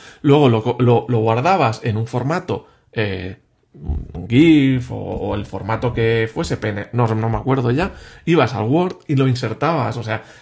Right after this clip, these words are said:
no era nada de aquí moverme entre ventanas ni nada de eso.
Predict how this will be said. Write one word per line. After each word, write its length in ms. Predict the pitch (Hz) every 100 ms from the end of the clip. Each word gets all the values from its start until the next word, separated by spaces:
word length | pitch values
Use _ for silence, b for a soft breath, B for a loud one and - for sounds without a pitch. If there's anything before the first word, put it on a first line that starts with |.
| B
no 140 | 123 123
era 160 | 147
nada 280 | 139 135 131
de 540 | 120 117 110 107 104 107
aquí 220 | 110 131
moverme 340 | 107 113 113
entre 180 | 110 113
ventanas 760 | 98 92 117 147 131 123 117 110
ni 80 |
nada 260 | 110 113 95
de 100 | 139
eso. 180 | -